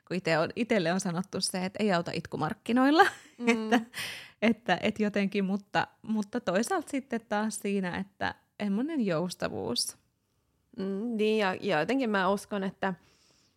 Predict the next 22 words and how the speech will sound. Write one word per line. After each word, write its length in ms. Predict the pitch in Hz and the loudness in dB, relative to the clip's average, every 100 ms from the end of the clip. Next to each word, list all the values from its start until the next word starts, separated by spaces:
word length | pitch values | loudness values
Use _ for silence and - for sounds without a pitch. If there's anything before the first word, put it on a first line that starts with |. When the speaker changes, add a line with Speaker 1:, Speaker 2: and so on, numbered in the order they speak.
| _ _ _ - - _ _ _ _ _ _ | _ _ _ -18 -18 _ _ _ _ _ _
Speaker 2:
semmonen 560 | - 220 208 208 - - - | -4 -2 0 -2 -4 -6 -4
niinku 260 | 202 190 | -4 -4
se 200 | 185 220 | 0 4
lämpö, 320 | 196 202 208 | 6 6 4
ja 100 | 208 | 4
niinku 160 | 196 202 | 4 6
aiemmin 320 | 214 220 214 | 6 6 4
sanoit 240 | 196 202 - | 2 0 -2
tosta 200 | 185 - | -6 -4
kiintymyssuhteesta 1040 | 196 196 185 180 - 175 - 190 - 196 - _ | -4 -4 -6 -8 -8 -10 -6 -8 -6 -8 -8 _
tai 180 | - 180 | -6 -6
siitä, 440 | - 196 185 180 185 | -6 -8 -4 -4 -4
että, 240 | - - | -6 -10
että 200 | - - | -10 -8
jotenkin 300 | 190 190 190 | -8 -6 -8
se 120 | - 202 | -10 -6
turvallisuus, 760 | 185 180 180 180 214 190 185 | -4 -4 -6 -6 -6 -8 -10
kun 200 | - - | -10 -10
on 100 | 214 | -8
siellä 240 | 202 190 185 | -8 -8 -6
pohjalla, 580 | 175 185 208 175 180 | -4 -4 -4 -6 -6
niin, 200 | 196 196 | -6 -8